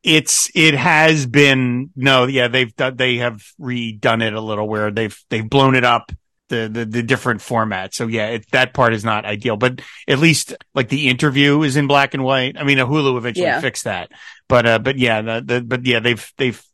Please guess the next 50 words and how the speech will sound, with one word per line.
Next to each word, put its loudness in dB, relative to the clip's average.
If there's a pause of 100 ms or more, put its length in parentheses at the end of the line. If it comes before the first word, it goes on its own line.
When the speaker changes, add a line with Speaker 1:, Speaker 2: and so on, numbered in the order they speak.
(220)
Speaker 1:
messed -2
with -2
it -2
a -2
little -4
too. -8
It's, -10
it's -2
not 4
the 2
version 2
that 2
I 2
watched, -4 (760)
you -4
know, -8
originally 2
all 0
those -6
years -6
Speaker 2:
Sure. 0
Speaker 1:
ago. -20 (280)
Speaker 2:
This 2
is 4
the 2
first -2
time 0
I'm 0
hearing 0
that 0
there's -2
a -2
remastered -4
version -4
that -4
doesn't -2
have -4
the -6
laugh 0
track, -2
because -8
I -2
think -4
on 2
Hulu, -2
you -2
can't -4
turn -6
it -4
off. -4